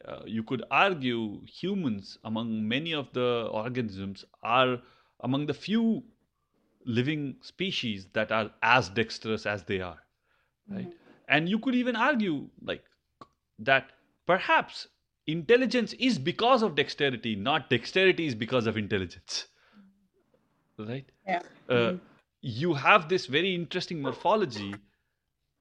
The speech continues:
Speaker 1: and to be able to use this, you need to have the brain power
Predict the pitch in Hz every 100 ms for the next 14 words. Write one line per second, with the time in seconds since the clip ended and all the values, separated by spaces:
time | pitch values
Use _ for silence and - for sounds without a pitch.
0 | _ _ - 139 185 165 190 190 196 214
1 | 160 120 151 262 254 139 110 127 101 -
2 | - _ _ - 117 147 165 - 123 135
3 | 127 117 101 120 117 98 87